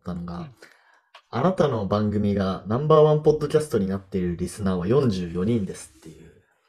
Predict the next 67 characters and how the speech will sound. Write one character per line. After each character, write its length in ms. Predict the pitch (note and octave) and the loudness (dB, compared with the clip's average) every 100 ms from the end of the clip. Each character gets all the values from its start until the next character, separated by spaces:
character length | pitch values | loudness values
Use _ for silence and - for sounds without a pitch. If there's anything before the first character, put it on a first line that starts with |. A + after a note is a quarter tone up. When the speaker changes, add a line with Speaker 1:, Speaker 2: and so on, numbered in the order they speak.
| - | -8
Speaker 1:
こ 60 | E3 | -4
れ 300 | F3 E3+ - | -2 -2 -4
地 200 | - C3+ | -6 -2
味 100 | D3 | -2
に 80 | F#3 | -2
嬉 240 | F3+ D#3 | -2 -4
し 60 | B2+ | -6
い 20 | |
っ 20 | |
す 180 | B2 A2+ | -10 -14
ね。 0 | |
Speaker 2:
う 20 | - | -20
ん 20 | |
う 0 | |
ん。 60 | _ | _
Speaker 1:
要 140 | A#2+ G#2+ | -2 -2
は 80 | |
ナ 80 | G#2 | -2
ン 80 | B2 | 0
バ 80 | B2+ | 0
ー 20 | B2+ | 2
ワ 100 | B2 | 0
ン 100 | B2+ | -4
ポ 80 | |
ッ 20 | A#2 | -6
ド 120 | B2+ | -4
キ 80 | B2+ | -4
ャ 40 | |
ス 120 | - | -4
ト 100 | F#2 | -10
っ 80 | - | -8
て 80 | F2+ | -10
い 60 | |
う 20 | E2+ | -8
の 60 | |
は 80 | E2 | -10
一 160 | F2 G#2 | -10 -8
番 180 | G2 | -8
聞 160 | F#2+ A2 | -10 -12
い 60 | G2 | -12
た 80 | |
ポ 140 | - F#2 | -10 -8
ッ 40 | |
ド 100 | G2+ | -6
キ 80 | F#2+ | -8
ャ 60 | F#2 | -10
ス 100 | - | -10
ト 100 | F2 | -14
っ 20 | |
て 240 | _ E2 | _ -16
い 60 | E2 | -16
う 40 | |
こ 80 | E2 | -16
と 120 | - | -18
だ 60 | E2 | -18
と 180 | - - - | -18 -20 -16
思 160 | F2 | -14
う 20 | |
ん 60 | E2 | -14
だ 80 | E2 | -16
け 120 | - | -18
ど。 260 | - - _ _ _ _ _ _ _ _ _ _ _ _ | -18 -18 _ _ _ _ _ _ _ _ _ _ _ _
Speaker 2:
そ 220 | - - | -16 -12
う 40 | D3 | -12
そ 200 | - A#2 | -12 -16
う 40 | |
そ 360 | - A2+ G2 | -12 -12 -14